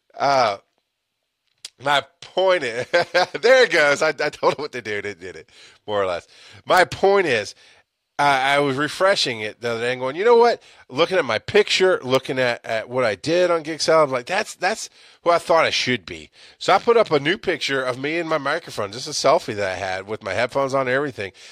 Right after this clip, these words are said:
Uh, I linked a couple episodes of Rock Out of Podcasting there, because if I'm gonna speak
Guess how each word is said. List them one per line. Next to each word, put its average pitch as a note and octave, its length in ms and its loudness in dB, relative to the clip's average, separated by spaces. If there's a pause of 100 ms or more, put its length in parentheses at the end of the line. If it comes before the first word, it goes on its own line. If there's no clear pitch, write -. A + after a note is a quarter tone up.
(220)
Uh, A#2 240 0
I B2+ 100 0
linked B2+ 340 2
a C#3+ 60 -10
couple C#3 300 2
episodes C#3 320 0
of A2 80 -6
Rock B2+ 260 -2
Out B2+ 80 0
of B2 80 -4
Podcasting G#2+ 640 -6
there, F#2 140 -10
because A2+ 280 -4
if A2+ 120 -4
I'm D3+ 180 4
gonna F3+ 180 2
speak C3 540 -2